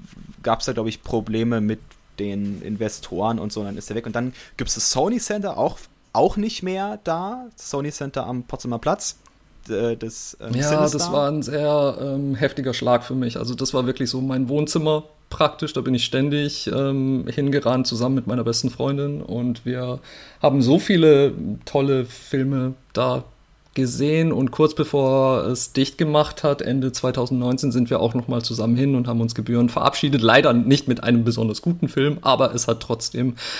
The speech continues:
Speaker 2: Spaß gemacht. Und es war halt, ähm, was ich so toll <laughs> darin fand, und das ist ein Bild, das kann ich auch mal bei uns auf Instagram posten, das ist dieser wunderschöne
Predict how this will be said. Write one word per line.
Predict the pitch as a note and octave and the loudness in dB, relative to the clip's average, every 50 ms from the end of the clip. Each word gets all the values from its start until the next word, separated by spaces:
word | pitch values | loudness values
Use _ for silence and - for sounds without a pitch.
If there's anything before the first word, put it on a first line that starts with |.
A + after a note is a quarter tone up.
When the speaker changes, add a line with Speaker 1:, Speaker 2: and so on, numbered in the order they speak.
| - - - | -12 -12 -12
Speaker 2:
Spaß | - - C#3 C#3+ C#3+ C#3+ - | -4 2 4 4 4 4 2
gemacht. | - D3 C#3+ C#3+ C#3+ C#3+ C#3+ C#3 - - - | -2 -2 0 2 2 2 2 0 -2 -8 -8
Und | - B2 C3 C3 A#2+ - | -4 -2 -2 -2 -2 -2
es | A2+ - - | -4 -6 -2
war | - - A#2+ B2 | 0 0 0 0
halt, | C3+ C3+ C3 C3 C3 B2+ B2+ - - - | 0 -2 -2 -2 -2 -2 -4 -6 -8 -8
ähm, | B2 B2 B2+ B2+ B2+ B2+ B2+ B2+ B2 | -6 -6 -4 -4 -4 -4 -4 -4 -4
was | C3 A#2+ - | -4 -4 -4
ich | A2+ - | -6 -6
so | - B2+ | -6 -6
toll | A#2 - C#3 B2 B2 | -6 -4 -2 -2 0
<laughs> | A#2 | 2
darin | C3 B2+ C#3+ C3 B2 A#2 | 2 4 4 4 4 4
fand, | A#2 - - - C3+ - C#3 C#3 D3 C#3+ - | 0 -4 -8 -4 -2 -2 0 0 -2 -4 -6
und | - C3 C3 A#2+ | -4 -4 -4 -4
das | B2+ A#2+ - | -4 -6 -6
ist | B2+ - - | -6 -6 -4
ein | C#3 C3 A#2 A#2 | -2 -4 -2 -2
Bild, | - B2+ C#3+ D3 - | 0 0 0 0 -2
das | A2+ - | -4 -4
kann | - C3+ A#2 | -2 -2 -2
ich | A#2 A#2+ | -2 -2
auch | A2 A#2+ - | -2 -4 -2
mal | C#3 | -2
bei | B2 A2+ | -4 -4
uns | G#2 G#2+ A#2+ - | -4 -4 -6 -6
auf | - | -6
Instagram | - - E3 - D3+ - B2 C3 B2+ B2+ | -4 -2 -2 0 -2 -2 -2 -2 -2 -2
posten, | - - C3+ C3 - - B2+ | -2 -4 -4 -4 -4 -4 -4
das | B2 A#2 A#2+ | -4 -4 -6
ist | - A#2+ - - | -8 -8 -6 -6
dieser | C3 A#2 C3 A2+ C3 | -6 -4 -4 -4 -2
wunderschöne | C#3 D3 D3+ D3+ C#3+ - - C#3 C#3 C#3 D3 C#3+ C#3 C3+ | -2 0 0 0 0 -2 -2 -2 -2 0 0 0 -2 -4